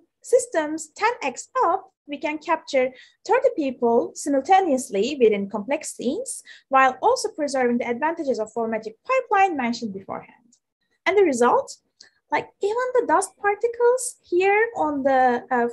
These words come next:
foot of the horse flying around is captured in real time.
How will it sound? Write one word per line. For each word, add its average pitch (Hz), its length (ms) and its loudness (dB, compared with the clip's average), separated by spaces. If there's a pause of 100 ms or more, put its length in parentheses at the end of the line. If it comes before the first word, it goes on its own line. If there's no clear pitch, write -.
foot 370 260 0
of - 180 -6
the 254 100 -4
horse 480 680 -4
flying 277 360 -6
around 392 400 -2 (340)
is 285 300 0
captured 302 460 0 (100)
in 403 340 -2
real 233 300 2
time. - 340 -14